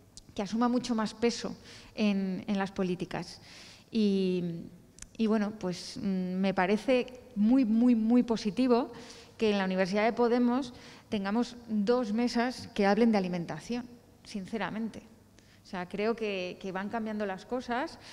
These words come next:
y que, que se va avanzando hacia enfocar, di-, bien dice Óscar, que tenemos que enfocar más nuestra, o sea, que tenemos que definir más el modelo. Yo creo que, que es verdad que,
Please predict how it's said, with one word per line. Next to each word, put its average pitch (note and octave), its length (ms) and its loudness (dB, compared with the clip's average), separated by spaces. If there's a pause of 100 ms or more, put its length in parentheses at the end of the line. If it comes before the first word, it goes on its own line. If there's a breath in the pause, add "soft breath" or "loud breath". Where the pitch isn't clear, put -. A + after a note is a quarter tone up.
(400 loud breath)
y A3+ 140 0
que, F3 720 0
que F#3 120 -4
se F#3 160 -4
va F3+ 220 0
avanzando G#3+ 720 0
hacia F#3 720 -4
enfocar, G3+ 640 0 (840 loud breath)
di-, G3 340 -8
bien G#3+ 240 -2
dice C4+ 260 0
Óscar, C4+ 300 -4
que A3+ 80 -2
tenemos G#3+ 280 -4
que C4 60 -4
enfocar A3 380 0
más B3 380 0
nuestra, G3+ 480 0
o F#3 40 -6
sea, F#3 120 -4
que F3+ 100 -4
tenemos G3+ 220 -2
que C4 100 4
definir B3 340 6
más A#3+ 480 4
el A3 160 2
modelo. F#3+ 500 4 (1000)
Yo B3 420 2 (840 loud breath)
creo B3 320 6
que, F#3 640 -2
que G3+ 180 -2
es G3+ 80 -4
verdad A#3+ 320 2
que, F#3+ 360 0